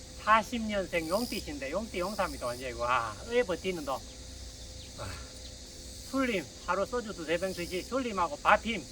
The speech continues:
고기하고 밥도 뭐 거의 많이 드시겠네. 요새는 또 많이 더워 있겠네. 식사는 좀 줄이는 것 같은데, 하여튼 그 힘으로 일하시는 것 같습니다. 와, 대단하십니다. 하여튼 여,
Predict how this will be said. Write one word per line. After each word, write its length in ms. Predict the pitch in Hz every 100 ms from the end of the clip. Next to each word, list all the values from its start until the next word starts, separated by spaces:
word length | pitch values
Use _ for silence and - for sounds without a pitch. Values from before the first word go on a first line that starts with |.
| - - - - -
고기하고 400 | 196 202 214 165
밥도 320 | - 190 226
뭐 160 | 202 185
거의 260 | 170 185 165 - -
많이 200 | 147 180
드시겠네. 480 | 180 190 185 156 135 - -
요새는 260 | - 220 202
또 100 | 180
많이 240 | 165 190
더워 240 | 196 254 254
있겠네. 280 | - 151 139
식사는 1040 | - - - - - - - 220 202 226 190
좀 240 | 156 160
줄이는 400 | 185 214 196 156
것 80 | 143
같은데, 420 | 143 139 143 123 - - - - - - - -
하여튼 240 | 190 185
그 120 | - 214
힘으로 420 | 202 247 214 156
일하시는 440 | 165 175 165 170
것 60 | 160
같습니다. 320 | 151 143 113
와, 280 | 110 120 117 101 -
대단하십니다. 640 | 170 196 196 196 196 170 131 - 175
하여튼 280 | 175 165
여, 160 | 160 160